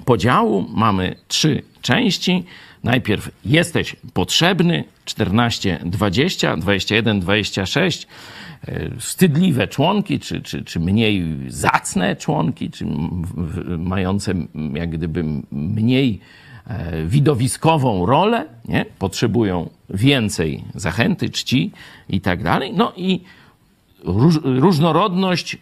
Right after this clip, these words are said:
służb i darów. Służb i darów. Mamy już ten podział, mamy tytuł.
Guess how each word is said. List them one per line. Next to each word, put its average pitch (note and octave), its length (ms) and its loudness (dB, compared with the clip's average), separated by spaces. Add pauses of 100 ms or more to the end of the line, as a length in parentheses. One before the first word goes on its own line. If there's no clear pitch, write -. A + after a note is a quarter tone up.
służb C#4+ 580 2
i F#3 80 0
darów. G#2+ 560 -2
Służb C4 440 2 (300)
i D3+ 240 0 (320)
darów. F#2 580 0 (1500)
Mamy D3+ 360 4 (100)
już C3+ 220 4
ten F2+ 200 0
podział, F#3 380 4
mamy E2 300 0
tytuł. F3 520 2